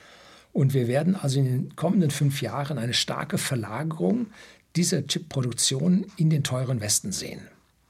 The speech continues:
Da sind die Randbedingungen teurer, da ist das Personal teurer und damit werden diese Chips dann teurer werden. Und also für eine Verbilligung der Grafikkartenchips müssen Sie das nicht unbedingt glauben. Ein bisschen ist runtergegangen,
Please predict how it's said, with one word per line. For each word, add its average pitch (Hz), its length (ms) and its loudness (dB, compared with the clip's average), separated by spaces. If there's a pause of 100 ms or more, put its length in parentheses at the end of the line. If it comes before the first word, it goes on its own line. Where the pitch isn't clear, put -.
(200)
Da 113 160 -4
sind 110 500 -6
die 98 220 -14 (380)
Randbedingungen 147 600 2
teurer, 123 460 -6
da 113 80 -10
ist 104 160 -6
das 113 100 -8
Personal 113 540 -6
teurer 131 500 -4 (720)
und 120 420 0 (640)
damit 120 300 0
werden 113 180 2
diese 113 220 -2
Chips - 380 -2
dann 110 320 -6
teurer 107 440 -4
werden. - 440 -2 (540)
Und 127 640 0
also 123 200 -2
für 139 220 -2
eine 113 400 -4 (840)
Verbilligung 123 800 2
der 107 220 0
Grafikkartenchips 117 1000 -2
müssen 151 400 -2
Sie 113 60 0
das 101 140 -4
nicht 113 160 -6
unbedingt 101 260 -8
glauben. 98 260 -6
Ein 95 60 -6
bisschen 131 260 0
ist 101 160 -4
runtergegangen, 101 600 -4